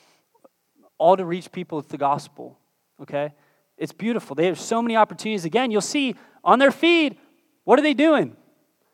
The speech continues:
They're showing compassion to people. It's not about Evansville Rescue Mission. It's about reaching lost individuals with the gospel of Jesus. Anyway, on the other side, you'll see opportunities, ways that we can serve as a church.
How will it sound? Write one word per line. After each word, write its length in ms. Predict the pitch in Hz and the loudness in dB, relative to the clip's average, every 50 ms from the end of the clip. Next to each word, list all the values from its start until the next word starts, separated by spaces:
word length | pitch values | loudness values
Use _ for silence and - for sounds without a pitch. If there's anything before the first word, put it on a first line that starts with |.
| _ _ _ _ _ _ _ _ _ _ | _ _ _ _ _ _ _ _ _ _
They're 120 | - 160 - | -12 -8 -4
showing 200 | - 233 233 - | -2 -2 -2 -2
compassion 520 | - 175 - 196 190 190 180 - - 139 | -6 -6 -2 0 0 0 0 -2 -10 -12
to 40 | 131 | -12
people. 460 | - 135 127 - - 131 120 - _ _ _ _ _ _ _ _ _ _ _ _ _ | -12 -14 -16 -16 -16 -18 -20 -20 _ _ _ _ _ _ _ _ _ _ _ _ _
It's 100 | - 175 | -2 0
not 120 | 180 196 | 2 4
about 160 | 202 226 220 | 4 4 4
Evansville 400 | 202 202 196 208 165 156 208 208 | 4 2 0 -2 -6 -2 0 2
Rescue 320 | 196 196 175 - - - 139 | 4 4 2 2 -2 -12 -12
Mission. 400 | 131 127 - - - - 127 _ _ _ _ _ _ - | -12 -12 -14 -16 -18 -20 -20 _ _ _ _ _ _ -18
It's 140 | - 143 - | -16 -6 2
about 260 | 151 151 151 147 _ _ _ - | 4 4 4 2 _ _ _ -8
reaching 580 | 135 156 180 185 - - - 190 175 170 160 151 _ _ _ - | -4 -4 -4 -4 -6 -8 -6 -6 -6 -6 -8 -12 _ _ _ 0
lost 320 | 143 151 160 160 156 - | 2 4 4 4 2 0
individuals 400 | 170 147 143 156 139 131 139 123 | -8 -8 -6 -6 -8 -8 -12 -16
with 80 | - 135 | -16 -14
the 60 | 135 | -6
gospel 360 | 147 143 143 139 - - 139 | -4 -2 -2 -4 -4 -12 -18
of 80 | 127 117 | -18 -18
Jesus. 480 | 117 123 127 117 - 127 - - - _ _ _ _ _ _ | -16 -18 -16 -16 -16 -18 -20 -20 -20 _ _ _ _ _ _
Anyway, 260 | - 160 165 165 170 170 - | -4 -4 -2 -2 -2 0 2
on 180 | 165 175 185 | 2 2 4
the 260 | 185 175 170 156 151 - _ - | 4 4 4 4 2 -2 _ -2
other 220 | 165 170 175 175 | -2 0 0 -2
side, 280 | 165 - - 190 185 170 | -4 0 0 0 0 0
you'll 80 | 170 165 | -2 -6
see 260 | - - 202 208 208 | -6 -8 -6 -4 0
opportunities, 840 | 156 165 170 - 156 - - 202 214 220 185 170 135 123 - - _ _ _ _ _ _ - | 2 2 0 0 -2 -12 -10 -10 -10 -10 -10 -12 -12 -14 -16 -20 _ _ _ _ _ _ 0
ways 240 | 160 202 226 208 175 | 0 2 2 2 0
that 80 | 185 | -2
we 100 | 180 202 | -2 -2
can 140 | 175 202 165 | -6 -6 -10
serve 260 | - - 208 214 214 | -6 -2 -2 -2 -2
as 140 | 180 160 - | -2 -6 -12
a 20 | 160 | -12
church. 580 | - - 190 208 214 160 139 - - - - | -8 -4 -2 -2 -2 -2 -4 -10 -20 -20 -20